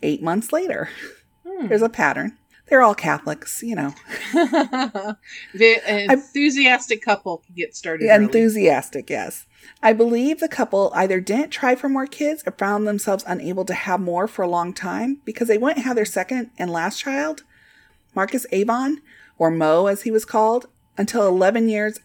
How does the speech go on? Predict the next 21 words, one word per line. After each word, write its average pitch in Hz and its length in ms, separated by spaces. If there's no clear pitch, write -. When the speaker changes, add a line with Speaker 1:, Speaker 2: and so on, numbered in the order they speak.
Speaker 1:
after 240 420
their 160 140
first. - 540
Speaker 2:
Oh, 185 160
wow. 147 480
Speaker 1:
In 175 100
nineteen 170 300
oh 165 80
one. 170 360
So, - 420
Mo, 208 600
their 175 120
second 220 400
son, 107 440
had - 280
two 254 220
sons. - 500
Mo 190 180
had 202 260
two 226 180
sons, 147 460